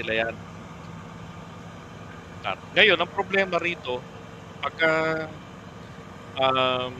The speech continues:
hindi naman nila kailangan yun, ibababa nila yun para malayang makadaan ng mga sasakyang pandagat. Eh, low tide. Eto,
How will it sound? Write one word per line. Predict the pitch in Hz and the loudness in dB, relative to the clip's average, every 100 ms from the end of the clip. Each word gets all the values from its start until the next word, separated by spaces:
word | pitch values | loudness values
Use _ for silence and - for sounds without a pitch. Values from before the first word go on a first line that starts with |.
| - 117 131 - | -10 -4 -4 -4
hindi | 139 147 | 0 2
naman | 151 151 151 | 4 2 2
nila | 156 | 2
kailangan | 151 151 151 156 | 0 4 4 2
yun, | 135 127 | -4 -4
ibababa | 139 135 131 123 113 | 0 2 4 2 2
nila | 107 110 | 0 0
yun | 120 120 | 0 -2
para | - 123 | 0 0
malayang | 120 117 113 113 113 - | 2 2 4 2 -2 -8
makadaan | 113 107 110 | -4 -2 -2
ng | - 104 | -8 -12
mga | 110 - | -10 -10
sasakyang | - - 104 - | -12 -10 -10 -10
pandagat. | 104 104 104 127 - - - - - - | -2 0 4 2 2 -8 -14 -12 -14 -2
Eh, | - 220 | 4 6
low | 220 196 | 6 6
tide. | 127 110 - - - - - - - - - - - - - - - - - - - - - | 4 4 0 -12 -14 -14 -14 -14 -14 -14 -14 -14 -14 -12 -14 -14 -14 -14 -14 -14 -14 -14 -4
Eto, | 190 202 | 0 0